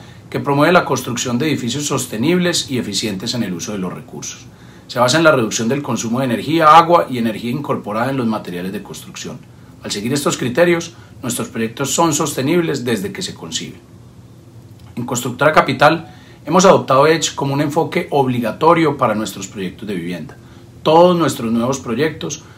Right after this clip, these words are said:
cuentan con esta certificación y en dos mil veintidós fuimos reconocidos como líderes edge Champions por la Corporación Financiera Internacional, I F C por sus siglas en inglés. La certificación edge garantiza un menor impacto en el medio ambiente.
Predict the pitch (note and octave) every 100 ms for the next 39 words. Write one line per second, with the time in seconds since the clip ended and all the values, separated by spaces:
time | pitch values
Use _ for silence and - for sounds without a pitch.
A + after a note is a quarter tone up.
0 | - C3+ C3 D#3+ D3+ B2+ B2 D3 B2+ A#2
1 | G2 - F#2+ D#3+ E3+ E3+ - C3 A#2+ A#2+
2 | B2+ B2+ D#3 D3 A#2 A2 C#3+ D3+ C#3+ B2
3 | A2 G#2 B2+ C#3 C#3+ B2+ A2 A2 B2+ C3+
4 | - - B2 - E3 D3 E3 D#3+ - -
5 | - - - A#2 - G2 A#2 A2 B2 A#2
6 | D#3 C#3 A2 B2+ A#2 C#3+ - A#2+ G#2 G2+
7 | D3 E3+ D#3+ - B2+ B2+ B2 C3+ B2 A#2+
8 | A2+ G2 F#2+ F2 G2+ F#2+ D#2 D2+ - -
9 | - - - - - A2 G2+ G2 G#2 F#2+
10 | B2 - F3+ - - - - - - G#2+
11 | G#2 F#2+ F#3 E3+ C#3 B2+ B2+ B2 A#2 C#3+
12 | C#3 - A#2 - G2+ F#2+ E2+ F2 F2+ D#2
13 | - -